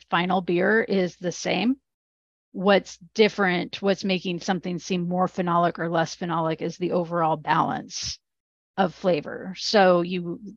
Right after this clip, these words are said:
you might have, like, that high perception of four V G.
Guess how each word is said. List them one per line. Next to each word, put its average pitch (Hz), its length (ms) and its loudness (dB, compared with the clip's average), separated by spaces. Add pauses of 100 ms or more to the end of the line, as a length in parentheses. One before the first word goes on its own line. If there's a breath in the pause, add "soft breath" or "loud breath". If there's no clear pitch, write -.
(1160)
you 208 180 -2
might 196 260 4
have, 180 580 2
like, 180 420 -2 (420)
that 180 200 4
high 196 320 4
perception 170 920 -2 (160)
of 175 300 0
four 190 480 0
V 165 180 -6
G. 165 540 0